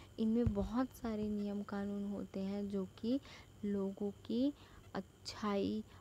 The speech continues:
भलाई और उनके साथ कभी कोई बुरा मत हो इसलिए बनाया जाता है। तो वैसे ही गवर्नमेंट मतलब हमारी सरकार ने एनिमल्स के लिए भी एक कानून बनाया है, जिसमें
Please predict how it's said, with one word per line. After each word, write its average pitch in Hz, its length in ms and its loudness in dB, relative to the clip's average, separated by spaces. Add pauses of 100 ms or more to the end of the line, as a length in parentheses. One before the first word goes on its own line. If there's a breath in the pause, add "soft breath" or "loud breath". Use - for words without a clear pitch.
(260 loud breath)
भलाई 202 540 2
और 208 220 0
उनके 214 400 0
साथ 208 260 0 (120)
कभी 208 240 2
कोई 214 220 2
बुरा 208 360 4
मत 196 300 -2
हो 240 100 2
इसलिए 233 500 4 (100)
बनाया 190 360 2
जाता 190 340 -2
है। 220 200 0 (480 loud breath)
तो 214 100 2
वैसे 196 460 0
ही 254 200 6 (120)
गवर्नमेंट 208 520 2
मतलब 214 420 0
हमारी 202 400 2
सरकार 196 680 0
ने 202 360 4 (440 loud breath)
एनिमल्स 214 600 2 (100)
के 208 140 0
लिए 202 300 0 (120)
भी 247 120 2 (180)
एक 208 80 0 (120)
कानून 208 500 10
बनाया 190 460 12
है, 208 340 10 (480 loud breath)
जिसमें 233 580 10